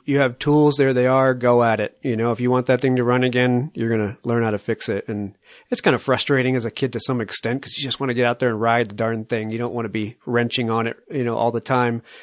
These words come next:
But it taught me a lot. You know, it, it taught me how to work on my own vehicles. And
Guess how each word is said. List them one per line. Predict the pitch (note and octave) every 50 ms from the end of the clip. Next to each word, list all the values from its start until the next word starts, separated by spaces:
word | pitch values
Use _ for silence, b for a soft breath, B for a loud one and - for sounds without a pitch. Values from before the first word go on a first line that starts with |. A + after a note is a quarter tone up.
| b b b
But | b C3
it | C#3+ -
taught | - D#3 E3 F#3+
me | F3 D3
a | B2
lot. | A2 A#2 B2 A#2+ G#2+ F#2 - _ _ _ -
You | C3 A#2+
know, | A#2 A#2 A#2 A#2 A#2
it, | A2+ - - _ b b b b b b b b
it | C3+ C3
taught | - C#3+ C#3+ -
me | C#3+ C#3 B2
how | C3 C3 B2+ B2+
to | B2+ - C3+ B2+
work | A#2+ B2 C3+ C3+ -
on | C#3 B2+
my | A#2+ A#2 A2+
own | A2+ B2 B2 A#2+
vehicles. | A2 A2 A2 G#2 G2 - - A2 G#2 G2+ G2+ - - -
And | - A#2 G#2 G2+ G#2 G#2 G2+